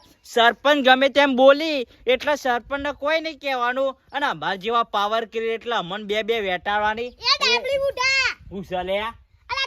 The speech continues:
Speaker 2: તું અમને હું બનાવી આલી લે?
Speaker 1: ઓહો.
Speaker 2: પોતે
Speaker 1: અલે.
Speaker 2: તું દારૂડિયો છે, દારૂ
Speaker 1: મન-
Speaker 2: પીને તો રખડી છે.
Speaker 1: વોટ આપ્યો જ ને, તો આટલી ગળે ઓજ ને બોજ ને ગામમાં નવા નવા ઘર બનાવી આલ્યા હોત ધાબાવાળો.
Speaker 2: અલા, તું મને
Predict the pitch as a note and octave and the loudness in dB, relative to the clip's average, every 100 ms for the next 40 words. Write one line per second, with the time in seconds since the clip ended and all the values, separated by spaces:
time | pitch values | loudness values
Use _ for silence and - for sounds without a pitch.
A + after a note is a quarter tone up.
0 | C5+ C5+ C5+ A4+ B4 B4+ D#5 C5 A#4+ B4 | -4 -2 0 -2 -2 -4 -2 -2 -2 -2
1 | A#4 A#4 A4+ B4+ - _ _ _ _ _ | -2 -4 -4 -4 -4 _ _ _ _ _
2 | _ _ E3 F#3 A3 A#3+ A3+ G3+ A#3 B3+ | _ _ -8 -4 4 6 6 4 4 6
3 | A3 - _ B4 B4 D5 D5+ C5 D5+ D5+ | 4 0 _ 2 2 0 -2 -2 -4 0
4 | C#5+ C5+ D5 C#5+ D5+ D#5 D#5 D#5 - _ | 2 2 -2 -6 -6 -4 -6 -8 -12 _
5 | _ _ A#4+ B4 C#5+ D5 C#5+ D5 C#5 A#4+ | _ _ -2 -2 -4 -8 -8 -2 -2 -2
6 | C#5 D5+ D5 D5 - _ _ B2+ C#3+ F#3 | -4 -6 -4 -6 -8 _ _ -10 -4 -2
7 | F3+ G3 G3+ C4+ B3+ C4 C#4 C#4 _ _ | 0 -4 -2 -4 -4 -6 -6 -8 _ _
8 | G#3+ G3+ G3+ G#3+ A#3 C4+ D4+ A#3+ - _ | -8 -8 -8 -8 -4 2 2 2 -2 _
9 | E3+ G3 G3+ G#3+ G#3+ F#3 G3+ A3 G3+ G#3+ | -4 -2 -2 -6 -6 -2 0 -2 -4 -8
10 | E3+ F3+ F#3+ G#3 F3 F#3+ G#3 G#3+ G#3+ D#3 | -6 -6 -6 -6 -2 -2 -2 -2 -2 -4
11 | E3 F#3+ G3 F#3+ G3 G3 F#3+ G3 F#3 - | -8 -2 -2 -2 -4 -4 -2 -2 -2 -2
12 | - B4+ D#4 C#4 A#3 - - C5 C5+ C5+ | 2 2 2 0 -6 -14 0 2 2 0
13 | C5+ | 0